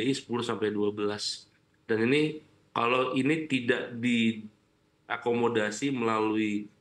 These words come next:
eh, climate yang, eh, cukup, saya rasa dia akan jadi concern. Tapi in general, saya sepakat, <clears throat> memang resistensinya, eh, strong resistensinya di enam belas dua ratus, belum di dua, dua delapan puluhan menurut saya,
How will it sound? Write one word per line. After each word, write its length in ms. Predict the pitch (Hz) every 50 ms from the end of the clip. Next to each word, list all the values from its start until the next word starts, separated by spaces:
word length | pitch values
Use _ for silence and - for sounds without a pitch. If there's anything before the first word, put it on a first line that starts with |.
| _ _ _ -
eh, 140 | 113 110 104 -
climate 440 | - 117 113 117 113 117 113 - -
yang, 480 | 113 113 110 107 107 107 104 104 104 104 104 - -
eh, 720 | 107 104 104 104 101 101 98 98 98 98 95 98 98 98
cukup, 400 | - - 190 190 190 147 143 143
saya 160 | - - 104 98
rasa 320 | 101 101 - - 127 127
dia 160 | 131 131 117
akan 160 | - 107 101
jadi 320 | 107 104 107 101 104 101 104
concern. 320 | 98 95 92 - 98 92
Tapi 320 | 113 117 123 196 170 160 156
in 80 | 151
general, 480 | 131 120 120 117 117 135 160 180 180 180 - _ _ _ _ _ _ _ _ _ _ _ _ _ _ _ _ _ _ _ _ _ -
saya 240 | - 135 139 160 165
sepakat, 720 | - - - - 117 104 - - 143 - - - - - _ _
<clears throat> 400 | - - - - - - - 117 120
memang 300 | 113 117 135 143 139 131
resistensinya, 960 | 127 127 - 127 - - 120 117 120 117 123 113 110 120 139 139 143 143 - - _ _ _ _ _ _ _ _
eh, 240 | - 117 110 107 107
strong 320 | 104 - - 123 113 113 120
resistensinya 720 | 120 120 127 - - 120 110 117 131 139 139 139 135 - - - - _ _
di 240 | - 110 113 113 117
enam 240 | 117 117 117 120
belas 400 | 117 117 117 113 113 - - -
dua 260 | 113 113 117 113 110 113 113
ratus, 240 | 113 113 113 - _ _ _
belum 340 | - 113 113 120 120 120 120
di 160 | 120 120 110
dua, 320 | 110 117 120 117 113 113 113
dua 240 | 113 113 113 110 110
delapan 320 | 110 110 110 107 110 110
puluhan 240 | 113 117 120 120 113
menurut 140 | 104 101 -
saya, 100 | - -